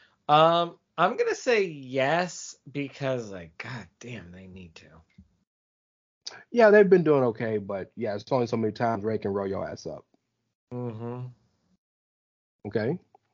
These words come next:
Speaker 2: Um, let's go with, uh, Matt Riddle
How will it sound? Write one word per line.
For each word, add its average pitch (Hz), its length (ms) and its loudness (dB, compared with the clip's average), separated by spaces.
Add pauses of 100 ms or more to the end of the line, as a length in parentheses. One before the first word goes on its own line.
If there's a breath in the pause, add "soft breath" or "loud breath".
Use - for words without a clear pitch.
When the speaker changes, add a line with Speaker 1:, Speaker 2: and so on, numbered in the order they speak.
(280)
Speaker 2:
Um, 127 640 2
let's 151 340 2
go 143 440 4
with, 147 400 2 (960)
uh, 120 600 4 (160)
Matt 139 500 4
Riddle 117 640 0